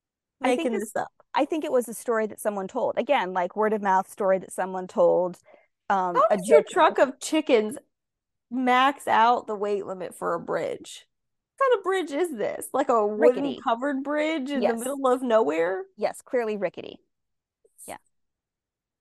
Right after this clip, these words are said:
Speaker 2: Maybe don't, okay, anyway.
Speaker 1: But, but none of that matters, because what does matter is that, so you've got the narrator talking over this animation that's going on, okay? And he, and the narrator says, "So,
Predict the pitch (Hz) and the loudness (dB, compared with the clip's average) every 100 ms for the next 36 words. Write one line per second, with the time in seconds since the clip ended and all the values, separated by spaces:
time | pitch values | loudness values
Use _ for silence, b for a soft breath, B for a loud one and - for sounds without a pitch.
0 | - 285 330 330 320 - 247 240 165 185 | -10 -6 -4 -4 -4 -6 -12 -14 -16 -18
1 | _ 285 302 233 208 220 _ _ _ _ | _ -10 -8 -8 -8 -14 _ _ _ _
2 | _ _ - 220 - 190 - - 196 233 | _ _ -16 -6 2 0 0 -18 -6 2
3 | 285 254 294 285 220 - 185 190 226 208 | 2 2 2 2 2 0 -2 -6 -10 -6
4 | 226 220 208 196 190 247 254 269 277 - | -6 0 0 0 -2 2 2 2 -2 -6
5 | - 190 160 139 156 - 208 190 185 208 | -8 -4 -2 -2 -4 -4 -4 -4 0 4
6 | 196 - _ _ _ _ - - 214 220 | 2 0 _ _ _ _ -10 -4 -4 -2
7 | 226 240 208 208 247 262 220 190 190 - | 0 0 0 0 4 4 2 0 -2 -4
8 | 208 196 196 190 196 196 175 175 156 156 | -4 -2 -6 -2 0 2 0 -4 -4 -6
9 | - _ _ _ 185 185 180 - 202 190 | -10 _ _ _ -4 0 0 0 -4 -2
10 | 190 180 - 151 147 - 165 - - 143 | 0 -2 -2 -8 -8 -8 -8 -6 0 0
11 | 143 120 82 - _ _ - 170 185 202 | 0 -4 -4 -8 _ _ -2 -2 -2 -10
12 | 190 - 202 190 208 220 240 233 262 - | -12 -6 -4 -2 0 2 0 0 -4 -4
13 | 110 - - - 294 151 156 | -6 -6 -6 2 4 4 0